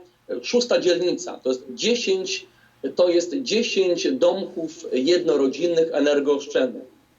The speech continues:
Bardzo ciekawa sytuacja. Dochodzi tutaj do takiego znanego w biznesie nieruchomościami,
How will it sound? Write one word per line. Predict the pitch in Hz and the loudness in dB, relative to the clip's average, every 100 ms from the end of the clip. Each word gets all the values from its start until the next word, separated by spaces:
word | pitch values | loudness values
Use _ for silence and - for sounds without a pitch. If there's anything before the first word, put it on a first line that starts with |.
| - | -4
Bardzo | 240 233 | -2 -2
ciekawa | - - 180 165 | -4 -2 0 0
sytuacja. | - 143 190 226 196 185 180 - - - | 0 0 0 0 -2 -2 -2 -10 -12 -4
Dochodzi | 143 175 - 170 170 | 2 2 4 2 2
tutaj | 170 170 160 | 0 2 2
do | 160 156 156 156 - - | 4 2 2 -4 -10 -4
takiego | 170 180 175 170 170 - - | 0 2 4 4 2 -8 -12
znanego | 127 - 185 196 226 196 175 | -8 0 2 2 0 2 2
w | 147 - 139 | 2 0 -2
biznesie | 135 139 165 180 170 | -2 -2 2 2 2
nieruchomościami, | 143 160 160 160 147 143 - 170 147 143 - | 4 4 4 2 -2 -4 0 2 4 2 0